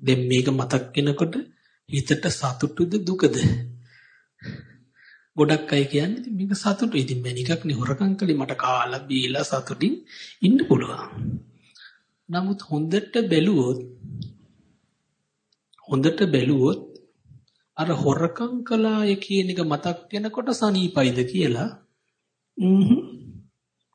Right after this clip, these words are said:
සනීප නෑ. හිතට හරි අමාරුයි. දඩේමේ ගිහිල්ලා බොහොම අමාරුවෙන්, හ්ම්, මුවෙක් මැරුවා කියලා කියමු. ඒක මහා ලොකු දෙයක් නේ.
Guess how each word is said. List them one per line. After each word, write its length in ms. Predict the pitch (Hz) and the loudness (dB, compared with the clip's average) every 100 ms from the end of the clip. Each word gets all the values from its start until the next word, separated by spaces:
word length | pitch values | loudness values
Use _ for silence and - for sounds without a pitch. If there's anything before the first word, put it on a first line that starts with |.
| _ - | _ -20
සනීප 480 | - 160 160 180 196 | -2 2 4 4 4
නෑ. 220 | - 202 - - - - - _ _ _ _ _ _ _ - | 0 -2 -6 -14 -20 -20 -20 _ _ _ _ _ _ _ -6
හිතට 280 | 139 156 170 | -2 -2 -2
හරි 320 | - 160 190 | 0 2 4
අමාරුයි. 560 | 214 214 151 - - - - - _ _ _ _ _ _ _ _ _ _ _ _ _ _ _ _ _ _ _ _ 143 | 4 4 0 -4 -12 -16 -20 -20 _ _ _ _ _ _ _ _ _ _ _ _ _ _ _ _ _ _ _ _ -2
දඩේමේ 560 | 127 127 131 131 131 | 0 2 2 0 -2
ගිහිල්ලා 580 | 131 123 139 180 208 - - - - | -2 0 2 4 2 0 -8 -20 -12
බොහොම 300 | 120 113 127 | -8 -4 -2
අමාරුවෙන්, 640 | 123 123 127 135 170 220 - - _ _ _ _ _ _ | 0 2 2 4 4 4 0 -12 _ _ _ _ _ _
හ්ම්, 200 | 139 160 196 | -10 -8 -8
මුවෙක් 320 | 151 139 139 139 | -2 2 2 2
මැරුවා 380 | 147 151 156 | 0 2 2
කියලා 260 | 156 160 165 | 2 -2 -2
කියමු. 240 | 190 214 226 - _ _ | -2 -2 -4 -10 _ _
ඒක 120 | 135 131 | -14 -12
මහා 280 | 120 127 | -4 -2
ලොකු 260 | 123 123 - | -2 -2 -2
දෙයක් 280 | 131 156 - | 6 6 6
නේ. 200 | 226 - | -2 -8